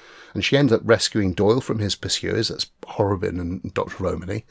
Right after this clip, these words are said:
Then she gets abducted herself by Horobin's people for her association with Doyle, and from her point of view, we get a protagonist's eye on what the villains are doing. So,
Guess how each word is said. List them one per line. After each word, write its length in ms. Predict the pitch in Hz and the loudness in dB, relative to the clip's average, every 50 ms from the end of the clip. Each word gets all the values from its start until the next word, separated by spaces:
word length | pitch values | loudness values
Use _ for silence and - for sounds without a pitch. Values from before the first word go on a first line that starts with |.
| - - - - - - - - | -20 -20 -20 -20 -20 -18 -6 4
Then 120 | - 120 131 | 4 4 4
she 140 | - - 160 | 4 0 2
gets 240 | - 147 - - | 2 2 2 2
abducted 400 | 120 101 - 104 90 - - 107 | -2 0 2 0 0 0 -6 -4
herself 380 | 120 117 - - 92 92 - - | -4 -2 0 2 0 0 0 0
by 100 | - 98 | -2 -2
Horobin's 460 | 87 92 90 92 90 90 87 85 - | 0 2 0 0 2 0 -2 -4 -6
people 420 | - - 95 92 90 - 104 107 - | -6 -6 -6 -6 -4 -6 -6 -6 -6
for 380 | - - 95 87 90 87 - _ _ - | -6 -6 -4 -4 -4 -6 -8 _ _ -2
her 180 | - 104 92 95 | 0 2 2 2
association 640 | 92 - 104 101 95 - - 95 90 - - - 90 | 2 2 0 0 0 -2 -2 -4 -4 -4 -6 -8 -8
with 100 | 87 - | -6 0
Doyle, 400 | - 120 120 110 107 104 104 - - - - - - - - - - - - - - - - - - - | 4 6 6 6 6 4 0 -4 -16 -20 -20 -20 -20 -20 -20 -20 -20 -20 -20 -20 -20 -20 -20 -14 -2 2
and 160 | 127 117 107 | 2 2 2
from 100 | - 113 | 2 0
her 160 | 107 127 147 135 | 4 4 4 4
point 220 | - 110 98 - | 4 0 -2 -2
of 80 | 90 - | -2 -2
view, 160 | 98 98 95 | 0 0 0
we 100 | 104 92 | 0 0
get 160 | - 107 95 | 0 0 0
a 80 | 98 - | 0 0
protagonist's 640 | - 113 - - 123 131 127 131 104 90 - - - 95 | -2 -4 0 2 2 2 4 2 0 0 -2 -6 -4 -2
eye 360 | 98 92 85 87 90 90 - - - - - - _ - | -2 -2 -2 -4 -6 -8 -10 -16 -20 -20 -20 -18 _ -4
on 140 | 107 98 98 | -2 0 2
what 180 | 95 104 - | 0 0 2
the 100 | 101 107 | 2 2
villains 420 | 98 92 123 135 131 117 95 87 - | 4 6 6 6 6 6 4 2 0
are 60 | 87 | -2
doing. 380 | - - - - - 85 - - - - - - _ _ _ - - - _ _ - - - - - - - - - - - - - | -4 -4 -4 -4 -6 -8 -14 -16 -20 -20 -20 -20 _ _ _ -20 -20 -20 _ _ -20 -20 -20 -20 -20 -20 -20 -18 -20 -20 -20 -16 -10
So, 240 | - - 135 131 | 0 4 4 4